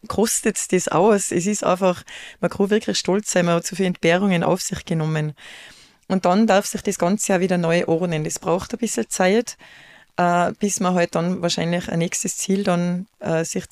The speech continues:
äh, sich steckt. Aber es ist wirklich normal, äh, dass man da sich in eine, in eine, in eine gewisse Leere kommt. Natürlich wird's helfen, wenn man sich vielleicht davor schon ein bisschen Gedanken macht, wie geht's danach weiter. Ähm, es war damals, wie ich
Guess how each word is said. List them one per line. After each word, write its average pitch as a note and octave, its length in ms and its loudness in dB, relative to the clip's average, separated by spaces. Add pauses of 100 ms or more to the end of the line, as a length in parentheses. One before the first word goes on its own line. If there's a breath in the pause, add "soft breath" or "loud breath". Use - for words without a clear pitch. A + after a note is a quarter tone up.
(120)
äh, - 300 -4
sich - 240 -4
steckt. - 420 -6
Aber E3+ 160 0
es E3+ 180 -2
ist F3 280 -8
wirklich F3+ 380 -4
normal, E3+ 500 0 (720 loud breath)
äh, F3 260 2
dass - 180 -2
man E3+ 120 -4
da E3+ 340 2
sich - 300 -8
in E3 200 -4
eine, D#3+ 360 -4
in E3 160 -2
eine, D#3 280 -2 (380)
in E3+ 160 0
eine E3 80 2
gewisse F#3 320 -4
Leere E3 320 2
kommt. A3+ 460 0
Natürlich G3+ 420 0
wird's G3 300 -2
helfen, F#3 340 0
wenn F3 120 -2
man F3 100 -4
sich - 140 -8
vielleicht E3+ 360 -2
davor D#3+ 240 0
schon G3+ 140 -6
ein - 20 -4
bisschen F#3+ 200 -4
Gedanken F3 500 -4
macht, F3 280 -4
wie E3+ 80 -2
geht's - 260 -4
danach E3+ 360 -2
weiter. G#3 460 0 (640 loud breath)
Ähm, E3+ 460 0
es - 200 -6
war F3 80 2
damals, F3 400 -2
wie F3 180 -2
ich - 180 -8